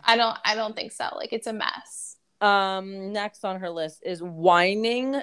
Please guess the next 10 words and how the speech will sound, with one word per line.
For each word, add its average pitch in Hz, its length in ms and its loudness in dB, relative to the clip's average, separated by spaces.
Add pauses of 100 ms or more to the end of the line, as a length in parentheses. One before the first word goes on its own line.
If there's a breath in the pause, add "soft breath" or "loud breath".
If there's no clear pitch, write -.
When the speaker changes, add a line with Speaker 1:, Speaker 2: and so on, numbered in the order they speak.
(140)
Speaker 2:
complainers. 151 1400 -6 (480)
Speaker 1:
Yes, 202 420 2
that's 202 300 -4 (180)
fucking 196 320 -2
annoying. 185 500 -10
Speaker 2:
Yeah, 370 280 4
but 381 100 4
you 320 100 2
know 320 200 8
what? 294 260 6